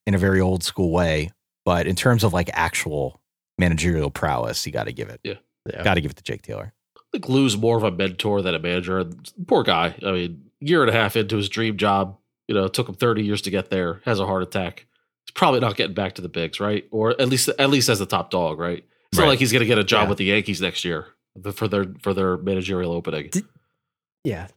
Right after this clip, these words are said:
Speaker 3: Did you feel bad for him that he couldn't watch the game? Like, I felt kind of bad for him. Like, he had to listen to it on the radio. Like, I'm
Speaker 2: Yeah.
Speaker 3: glad he, he was able to,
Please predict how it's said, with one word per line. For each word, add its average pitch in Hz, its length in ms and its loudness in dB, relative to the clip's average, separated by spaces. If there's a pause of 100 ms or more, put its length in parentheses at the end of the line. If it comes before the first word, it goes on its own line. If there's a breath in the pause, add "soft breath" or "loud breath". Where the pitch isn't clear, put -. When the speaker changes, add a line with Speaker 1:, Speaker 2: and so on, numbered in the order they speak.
Speaker 3:
Did 151 180 0
you 185 60 -2
feel 285 140 4
bad 147 380 4
for 180 200 2
him 170 60 4
that 135 120 6
he 123 60 4
couldn't 160 360 2
watch 139 320 2
the 135 100 4
game? 120 380 4
Like, 120 160 2
I 147 80 8
felt 302 300 4
kind 202 180 8
of 143 120 6
bad 123 280 6
for 98 320 -2
him. 92 140 -6
Like, 120 200 2
he 156 100 8
had 151 220 8
to 160 60 8
listen 143 320 6
to 143 120 4
it 131 60 8
on 123 80 6
the 117 60 2
radio. 117 300 4
Like, 120 140 4
I'm 120 80 0
Speaker 2:
Yeah. 113 40 -2
Speaker 3:
glad 180 240 8
he, 123 120 4
he 131 180 0
was 120 220 4
able 117 280 2
to, 170 380 2